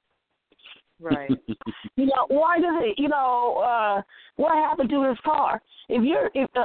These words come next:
Speaker 3: if other than if you're in your twenties and, you know, you're, you're going through college,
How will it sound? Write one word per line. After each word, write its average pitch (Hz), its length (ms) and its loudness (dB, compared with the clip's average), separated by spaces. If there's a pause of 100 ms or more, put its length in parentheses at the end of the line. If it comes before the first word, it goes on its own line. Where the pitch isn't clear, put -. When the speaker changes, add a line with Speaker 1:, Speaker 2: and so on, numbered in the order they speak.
Speaker 3:
if 240 220 0
other 311 260 2
than 277 160 2
if 208 100 0
you're 269 200 2
in 254 80 2
your 220 160 0 (100)
twenties 247 460 0 (640)
and, 214 680 2 (400)
you 226 180 0
know, 226 220 2
you're, 226 380 2
you're 185 260 0
going 240 340 0
through 240 180 0
college, 262 540 0